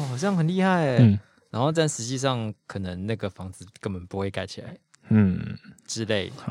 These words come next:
Speaker 2: 不方便多说什么。
Speaker 1: 对，不方便多说。
Speaker 2: <laughs> 好，然后我们感谢这位听众的分享。然后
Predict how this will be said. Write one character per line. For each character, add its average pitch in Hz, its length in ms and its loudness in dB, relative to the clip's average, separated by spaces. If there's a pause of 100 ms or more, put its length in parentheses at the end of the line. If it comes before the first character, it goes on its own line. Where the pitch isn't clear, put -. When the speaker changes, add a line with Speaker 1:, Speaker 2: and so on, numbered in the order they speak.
Speaker 2:
不 135 100 4
方 123 160 12
便 120 180 10
多 110 180 4
说 120 200 4
什 - 120 2
么。 - 100 -14
Speaker 1:
对， 196 100 0
不 127 160 8
方 127 160 8
便 107 140 -4
多 95 120 -12 (120)
说。 - 140 -20
Speaker 2:
<laughs> - 40 -20
好， - 280 -2
然 135 120 6
后 143 140 4
我 - 40 0
们 131 120 10
感 131 140 10
谢 180 160 10
这 170 160 10
位 151 100 12
听 135 160 12
众 127 160 10
的 110 40 2
分 113 160 6
享。 117 180 2 (120)
然 113 120 8
后 196 240 12